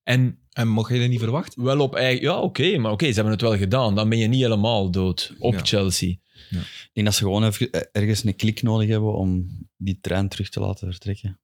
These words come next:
Speaker 2: Ja.
Speaker 1: Vardy miste echt
Speaker 2: Ja.
Speaker 1: grote kansen, hè, want ze hebben
Speaker 2: Ja.
Speaker 1: de kansen wel gehad.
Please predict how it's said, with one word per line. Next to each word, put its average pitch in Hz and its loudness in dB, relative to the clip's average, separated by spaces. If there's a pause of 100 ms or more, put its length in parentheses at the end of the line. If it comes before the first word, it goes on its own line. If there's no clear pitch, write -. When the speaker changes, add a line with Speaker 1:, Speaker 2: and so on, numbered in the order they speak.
Speaker 2:
Ja. 98 0
Speaker 1:
Vardy 107 2
miste 98 0
echt 98 -4
Speaker 2:
Ja. 95 -2
Speaker 1:
grote 101 -2
kansen, 95 -2
hè, 110 2
want 90 0
ze - -12
hebben - -2
Speaker 2:
Ja. 98 2
Speaker 1:
de - -4
kansen 107 -4
wel 90 -4
gehad. 95 -4